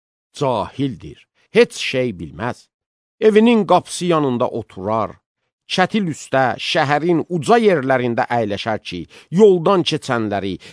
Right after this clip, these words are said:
təriqləri düz olanları çağırsın. Cahil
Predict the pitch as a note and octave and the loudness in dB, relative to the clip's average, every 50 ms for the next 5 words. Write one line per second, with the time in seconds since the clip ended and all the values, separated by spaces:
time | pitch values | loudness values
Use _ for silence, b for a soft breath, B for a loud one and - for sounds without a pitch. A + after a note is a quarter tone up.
0 | B B - G#3 G#3+ A#3 G3 E3+ D#3 F3+ A3 G#3+ G#3+ A#3 A3+ D#3+ C#3 E3 F3+ G3+ | B B 0 2 2 2 2 2 4 6 6 6 6 4 0 -2 -2 0 2 4
1 | G3 F3+ D3+ C#3 B2+ G#2+ F#2+ F#2+ F#2+ B2 C#3+ - - - G#2+ F#2 F2+ D2+ - - | 4 4 4 2 0 0 0 -2 -2 -2 -4 -4 -4 -4 -4 -4 -6 -12 -12 -12
2 | F#2 F#2+ D#2 A#1+ - _ _ _ _ _ _ _ _ _ _ - F3+ G3 G3+ G3 | -12 -12 -12 -14 -18 _ _ _ _ _ _ _ _ _ _ 2 4 6 6 6
3 | F3 D3+ F3 G3 | 6 4 4 4